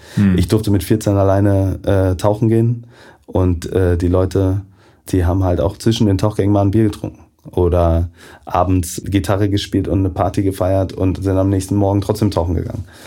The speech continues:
Speaker 2: Und ich glaub, da hat sich aber nicht nur, jetzt ist nicht, nicht mal was Familieninternes oder Tauchbasisinternes, sondern ich glaub, unsere Gesellschaft rückt da gerade,
Speaker 1: Mhm.
Speaker 2: ähm, in eine andere Richtung. Man achtet mehr auf sich und, äh,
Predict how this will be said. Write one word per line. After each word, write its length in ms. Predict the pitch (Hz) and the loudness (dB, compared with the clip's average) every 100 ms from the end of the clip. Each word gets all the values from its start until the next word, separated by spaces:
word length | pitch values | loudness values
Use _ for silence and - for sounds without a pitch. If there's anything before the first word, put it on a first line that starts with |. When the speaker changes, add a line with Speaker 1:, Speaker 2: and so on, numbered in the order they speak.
| - - | -20 -12
Speaker 2:
Und 140 | - 92 | -2 -2
ich 100 | 80 | 0
glaub, 160 | 110 | 0
da 140 | 113 101 | 0 -2
hat 120 | 117 | 0
sich 180 | 113 110 | 0 2
aber 140 | 101 | 2
nicht 240 | 101 110 | 0 0
nur, 240 | 110 101 101 - - - _ _ | 0 0 -2 -12 -20 -20 _ _
jetzt 220 | 98 - | -6 -2
ist 160 | 98 92 | -2 2
nicht, 140 | 110 | 2
nicht 200 | 98 113 | 2 2
mal 120 | 107 | 2
was 120 | 104 - | 0 0
Familieninternes 880 | 101 104 123 110 98 110 107 110 | 2 4 4 4 2 2 4 2
oder 220 | - 101 95 | 2 2 2
Tauchbasisinternes, 1000 | 104 104 - 107 104 101 98 104 104 95 | 0 0 2 2 2 0 0 2 2 0
sondern 80 | |
ich 60 | 98 | 0
glaub, 300 | 107 104 - | -2 -4 -2
unsere 220 | 98 98 | 0 2
Gesellschaft 600 | 98 98 107 98 80 - | 2 2 0 -2 -6 -4
rückt 220 | - - | -4 -2
da 80 | - | -4
gerade, 440 | 85 90 87 92 87 - | -2 -2 0 -2 -4 -4
Speaker 1:
Mhm. 340 | 107 92 85 90 | -2 0 0 0
Speaker 2:
ähm, 420 | 90 85 90 87 | 2 2 2 2
in 120 | - 95 | 2 2
eine 100 | - | 2
andere 340 | 98 92 90 | 2 2 2
Richtung. 720 | 95 - 87 82 85 90 76 | 0 0 0 0 0 -2 0
Man 180 | 95 92 | 0 0
achtet 360 | - - 98 - | 0 -2 -2 0
mehr 160 | 95 | 0
auf 120 | 73 | 0
sich 320 | - 98 - - | 0 -4 -4 -4
und, 360 | 87 82 - | -2 -2 -4
äh, 260 | - 87 87 | -2 0 0